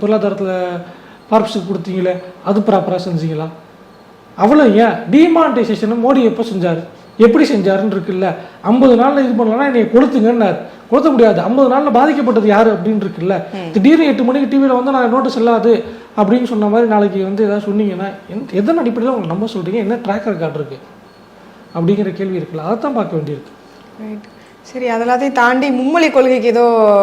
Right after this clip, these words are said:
Speaker 2: கையெழுத்து இயக்கம் அதற்கு ஆதரவாக ஏதோ வாங்குறாங்க.
Speaker 1: இல்ல, அதுக்கு முன்னாடி இந்த விவகாரத்துல வந்து என்ன சொல்லியிருக்காருன்னா, அந்த கலந்து கொண்ட நாற்பத்தஞ்சு கட்சிகளுக்கும்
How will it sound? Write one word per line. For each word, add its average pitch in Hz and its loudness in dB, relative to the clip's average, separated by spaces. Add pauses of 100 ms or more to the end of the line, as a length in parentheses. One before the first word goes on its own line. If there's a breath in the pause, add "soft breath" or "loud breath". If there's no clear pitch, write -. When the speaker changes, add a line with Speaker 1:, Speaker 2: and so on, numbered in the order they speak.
(120)
Speaker 2:
கையெழுத்து 262 2
இயக்கம் 226 2
அதற்கு 202 -2
ஆதரவாக 214 2
ஏதோ 208 0
வாங்குறாங்க. 196 0
Speaker 1:
இல்ல, 190 0
அதுக்கு 208 2
முன்னாடி 262 4
இந்த 240 4
விவகாரத்துல 254 2
வந்து 226 0
என்ன - -2
சொல்லியிருக்காருன்னா, 196 -4
அந்த 285 -4
கலந்து 285 -2
கொண்ட 269 -2
நாற்பத்தஞ்சு 220 0
கட்சிகளுக்கும் 214 -4